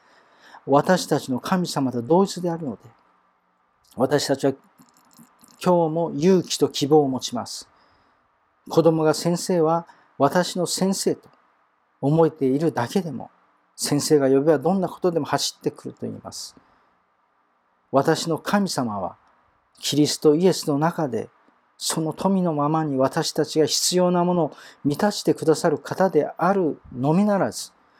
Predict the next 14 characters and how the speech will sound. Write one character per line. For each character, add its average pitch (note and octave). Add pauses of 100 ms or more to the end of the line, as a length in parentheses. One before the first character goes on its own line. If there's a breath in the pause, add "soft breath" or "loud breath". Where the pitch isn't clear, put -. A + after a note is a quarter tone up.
(460 soft breath)
罪 D#3
と B2+
咎 D#3+
で A#2+
死 -
ん F3
で F3+
い E3+
っ D#3+ (220)
た - (340)
私 B2+
た A2+
ち -
を G#2